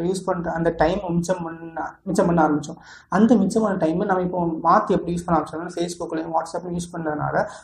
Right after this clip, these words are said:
ஒரு நாள் ஃபுல்லாமே நமக்கு smart phones தான் யூஸ் பண்ணிக்கிட்டு இருக்கிற நிலைமையில இருக்கும். அப்படி நாள் ஃபுல்லா smart phones use பண்ணணும்னா நமக்கு வந்து smart ஃபோன்ஸ்ல வந்து charges வந்து ஃபுல்லாமே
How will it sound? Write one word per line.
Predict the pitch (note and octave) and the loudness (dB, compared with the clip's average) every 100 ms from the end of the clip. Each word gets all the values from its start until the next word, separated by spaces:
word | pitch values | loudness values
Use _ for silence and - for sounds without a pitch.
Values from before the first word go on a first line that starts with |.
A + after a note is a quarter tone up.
| - | -2
ஒரு | F#3+ F#3 | 2 4
நாள் | E3+ E3+ G#3+ B3 | 4 4 4 2
ஃபுல்லாமே | A#3+ - G3 G#3 G#3+ G#3 A#3 | 0 0 0 4 2 4 2
நமக்கு | G3 F#3 G3 | 0 -2 -4
smart | - E3+ F3 | -2 -2 -2
phones | F3+ F3 - | -4 -4 -4
தான் | G3 | -2
யூஸ் | F3 F3 | -2 -2
பண்ணிக்கிட்டு | F3 E3+ E3+ | -4 -4 -4
இருக்கிற | D#3 - D#3 | -6 -4 -2
நிலைமையில | D#3 D#3+ E3 F#3+ | -2 -4 -4 -2
இருக்கும். | D3+ C#3+ D3 - - - | -2 -2 -4 -6 -10 -2
அப்படி | F#3 - A#3 | -2 0 2
நாள் | F3+ F#3 A#3 | 4 4 4
ஃபுல்லா | A#3+ A#3+ C4 B3+ | 0 0 0 0
smart | F#3 F3+ F#3+ | 0 0 0
phones | G3 F#3 | -4 -2
use | F3+ | -4
பண்ணணும்னா | - E3+ D#3 C#3+ D#3+ A3 | 0 0 0 0 0 0
நமக்கு | F3 E3+ D#3 | -2 -4 -6
வந்து | D#3+ B3 | -2 -2
smart | - F3+ F#3 | 0 -2 -2
ஃபோன்ஸ்ல | F#3+ E3 D#3+ | -4 -4 -4
வந்து | D#3+ G3+ | -4 -2
charges | - E3 F#3+ F#3+ E3+ | 2 4 4 0 -2
வந்து | D3+ A3 | -2 -2
ஃபுல்லாமே | - D#3 E3+ D#3+ | -2 2 4 2